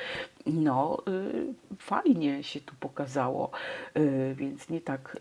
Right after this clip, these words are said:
strasznie, y, ta Hagal, y, tutaj w ten poniedziałek nas, y,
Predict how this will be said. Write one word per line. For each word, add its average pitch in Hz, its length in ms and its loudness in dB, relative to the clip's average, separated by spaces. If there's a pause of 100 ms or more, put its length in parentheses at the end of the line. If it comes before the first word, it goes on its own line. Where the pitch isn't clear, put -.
strasznie, 170 760 -2
y, 151 440 -2
ta 147 300 -2
Hagal, 143 560 0
y, 139 520 -4
tutaj 135 540 -4
w - 60 -20
ten 143 160 0
poniedziałek 139 640 0
nas, 139 340 -4
y, - 40 -8